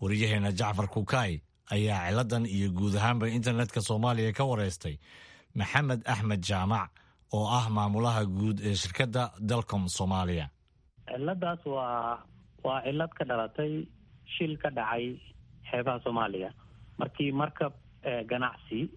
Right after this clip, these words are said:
Speaker 2: ee u socday dekedda magaalada Muqdisho dhibaato ama dhaawac u geystay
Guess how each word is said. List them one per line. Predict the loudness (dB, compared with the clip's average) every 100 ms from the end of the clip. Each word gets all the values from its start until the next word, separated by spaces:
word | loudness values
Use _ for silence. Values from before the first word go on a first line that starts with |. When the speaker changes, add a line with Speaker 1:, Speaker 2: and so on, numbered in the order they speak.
| -16 -6
Speaker 2:
ee | -4
u | -2 -4
socday | -4 -4 -2 -2 -2 -4
dekedda | -6 -4 -4
magaalada | -2 -2 -2 -2
Muqdisho | -4 -4 -4 -4 -6 -8 -16 -20 -20 -20 -20 -20 -6
dhibaato | -4 0 -2 -2 -4 -2
ama | -2 0
dhaawac | 0 0 -2
u | -4
geystay | -2 -2 -2 -4